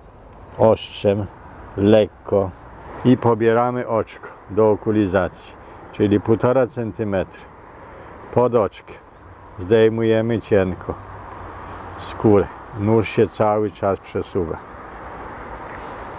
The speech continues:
Tak, i będziemy starać się to wcisnąć za tą skórę. Przesuwamy w dół.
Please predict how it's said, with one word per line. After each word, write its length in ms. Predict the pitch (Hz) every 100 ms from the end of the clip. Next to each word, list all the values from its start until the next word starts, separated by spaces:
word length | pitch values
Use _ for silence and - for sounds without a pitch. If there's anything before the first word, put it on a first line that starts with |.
| -
Tak, 180 | 113 113 - -
i 200 | 127 120 113 - - -
będziemy 420 | 101 92 104 101
starać 500 | - 104 90 90 87
się 300 | - - 98 - - - - - - - - -
to 160 | 113 107
wcisnąć 760 | - 104 90 92 90 92 - - - - - - - - - - - - - - - - - - - - - - 110
za 280 | 98 101 92
tą 240 | 101 92 80
skórę. 400 | - 107 90 80 - - - - - - - - - - -
Przesuwamy 760 | - 123 - 110 104 87 90 90 - - - -
w 80 | 98
dół. 360 | 120 120 147